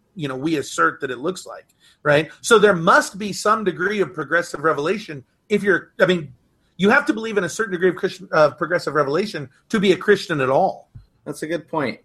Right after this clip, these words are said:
Speaker 2: I, I have been struck, though, I have to say, I have been struck by just how, like, Catholic the church, and I mean, like, Roman Catholic, like, how Catholic the church looks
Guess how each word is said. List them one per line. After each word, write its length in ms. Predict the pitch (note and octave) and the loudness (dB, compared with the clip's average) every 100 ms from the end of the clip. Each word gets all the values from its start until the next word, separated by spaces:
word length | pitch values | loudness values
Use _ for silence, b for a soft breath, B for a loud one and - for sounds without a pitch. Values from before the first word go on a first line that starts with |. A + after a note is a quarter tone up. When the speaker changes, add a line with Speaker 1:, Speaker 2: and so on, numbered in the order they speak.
| - | -2
Speaker 2:
I, 300 | B2+ B2+ - - | 0 0 -2 0
I 120 | B2+ | 0
have 300 | C#3 D3 D3+ | 2 0 0
been 140 | D#3 | -2
struck, 480 | C#3 - C#3+ C3 - | -2 -4 -2 -2 -2
though, 300 | G2+ F#2 F2+ F#2+ | -6 -6 -6 -8
I 60 | F#2+ | -8
have 120 | G2+ | -8
to 100 | - | -10
say, 360 | G2+ G#2 F2+ F2 _ _ - | -6 -4 -4 -8 _ _ -6
I 120 | G#2 | -2
have 160 | A#2 A#2+ | 0 -2
been 120 | B2 | -6
struck 400 | A#2 B2+ A2+ - | -2 -2 -2 -4
by 120 | G#2 | -6
just 240 | G2 F#2+ | -4 -8
how, 640 | - G#2+ G#2+ G2+ G2+ F#2+ - _ _ _ _ _ _ - | -6 0 0 2 0 -4 -12 _ _ _ _ _ _ -8
like, 340 | G2 F#2 - _ _ _ | -4 -4 -8 _ _ _
Catholic 760 | - A#2+ G#2 - A#2 G#2 - - - - _ | -6 -2 -2 -2 -2 -2 -2 -14 -20 -20 _
the 120 | G#2 | -10
church, 560 | G2+ - A2 G2+ - - - - - | -8 -2 0 0 -4 -14 -18 -20 -8
and 460 | B2 F#2+ G#2 B2 A#2+ | -6 -4 -2 2 4
I 100 | B2 | 4
mean, 180 | B2+ | 4
like, 180 | A#2 G#2+ | 4 2
Roman 380 | A2+ B2+ A2+ G2+ | 4 4 4 0
Catholic, 560 | G#2 F#2+ F2+ G2+ F2+ _ _ _ _ _ - | -2 -4 -4 -6 -6 _ _ _ _ _ -6
like, 160 | G#2 - | -6 0
how 200 | B2+ A#2 | 0 0
Catholic 680 | - A#2 A2 - G#2+ - | 0 -2 -2 -4 -6 -6
the 80 | G#2 | -12
church 480 | - - G2 - - | -8 -6 -8 -8 -10
looks 680 | G2 G2+ F#2 - - - | -4 -2 -2 -6 -12 -12